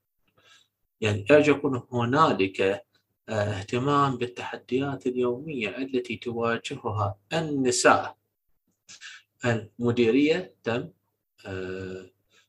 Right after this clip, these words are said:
نافية الموصل. يعني، يعني يجب أن يكون، يعني هذه المديريات، هذه الخدمات الخاصة بالناجين يجب أن تكون قريبة من الناجيات، ويجب أن تكون قابلة على التنقل من مكان إلى آخر للوصول إلى الناجيات.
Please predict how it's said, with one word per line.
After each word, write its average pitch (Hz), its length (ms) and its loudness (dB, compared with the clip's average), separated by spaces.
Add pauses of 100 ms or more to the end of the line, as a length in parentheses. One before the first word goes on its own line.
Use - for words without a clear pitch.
(160)
نافية 120 380 0
الموصل. 117 460 -2 (680)
يعني، 101 440 -6 (640)
يعني 104 420 -4
يجب 135 260 0
أن 117 160 0
يكون، - 300 0
يعني 101 520 -6
هذه 123 320 4
المديريات، 107 560 0
هذه 113 180 2
الخدمات 110 480 -2
الخاصة 117 460 0
بالناجين 107 400 -2
يجب 110 240 -6
أن 107 180 -4
تكون 104 580 2
قريبة 104 800 4
من 117 220 -2
الناجيات، 101 720 0
ويجب 117 240 2
أن 110 100 -4
تكون 113 260 -2
قابلة 120 380 2
على 113 160 0
التنقل 110 500 -2
من 104 100 -6
مكان 117 400 0 (100)
إلى 110 320 -6 (220)
آخر 131 500 2 (480)
للوصول 104 560 0
إلى 117 100 4
الناجيات. 104 680 -2